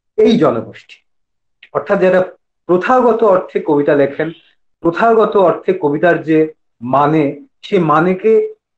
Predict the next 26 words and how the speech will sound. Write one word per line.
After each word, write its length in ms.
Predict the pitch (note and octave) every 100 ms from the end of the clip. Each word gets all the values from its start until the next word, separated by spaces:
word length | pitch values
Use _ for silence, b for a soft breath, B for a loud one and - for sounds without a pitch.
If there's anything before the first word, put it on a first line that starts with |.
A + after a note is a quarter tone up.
| _ -
অবলম্বন 560 | D3 F#3 F#3+ G3 G3
করে 140 | F#3 F3+
যারা 140 | F3
কবিতা 300 | F3 F3 F#3
লিখতেন। 480 | F3+ F3 - A3+ C4+ - _ -
অপরদিকে 380 | E3+ G3+ G#3 A3+
হচ্ছে 200 | A#3 -
হালকায়ে 440 | E3+ F3 F3+ F3+
জাদিদ 600 | D#3+ B2+ C3 C#3 G3+ - - _ _ _ _ -
বা 340 | D#3+ D#3+ - _
নতুন 480 | C3 D#3 D#3+ A#3+ A#3
ধারার 320 | - D#3 E3+
কাব্য 500 | E3+ - C3+ C3 D3+
জনগোষ্ঠী। 540 | A#2+ A2 - - - - _ _ _ _ _ _ _ _ _ -
নতুন 340 | C#3 F#3+ C4
ধারার 200 | C4 C#4
কাব্য 340 | B3 G3+ G3 A3
জনগোষ্ঠী 500 | G#3+ G#3+ G#3+ - G#3+
এবং 160 | G3
সেই 260 | F#3 G#3 G3 _ _ _ _ -
প্রথাগত 480 | C#3 E3+ B3 C4 B3+
ধারার 240 | G#3+ G#3+
কাব্য 340 | E3 - F3+
জনগোষ্ঠীর 540 | D#3+ D#3+ E3+ F3 - G#3+
কবিতার 380 | D3+ D#3 F#3 F#3
মধ্যে 500 | F#3 - D#3+ D3+